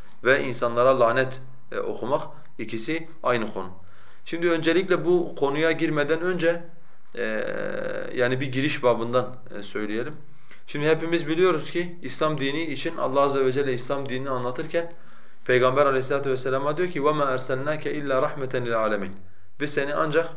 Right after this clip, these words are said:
insanlara rahmet olarak gönderdik. Öyle değil mi? Lanet de, sövmek de merhametle bir arada bulunmaz. Yani bir insan, kimler mesela insanlara çokça söverler,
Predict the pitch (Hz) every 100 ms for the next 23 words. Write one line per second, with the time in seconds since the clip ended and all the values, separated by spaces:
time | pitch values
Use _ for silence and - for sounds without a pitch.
0 | - - - - - - - - - -
1 | - 127 110 123 127 127 165 - - -
2 | - 127 160 160 127 104 95 98 92 87
3 | 85 - - 110 127 175 185 104 - -
4 | - - - - 113 127 139 190 196 135
5 | 107 92 98 - 127 139 190 190 196 190
6 | 202 139 131 143 160 165 170 170 147 156
7 | 143 131 143 131 113 98 87 - - -
8 | - - 110 107 110 143 123 107 127 127
9 | - 135 180 175 151 127 113 117 107 110
10 | 107 104 101 101 107 - 101 98 95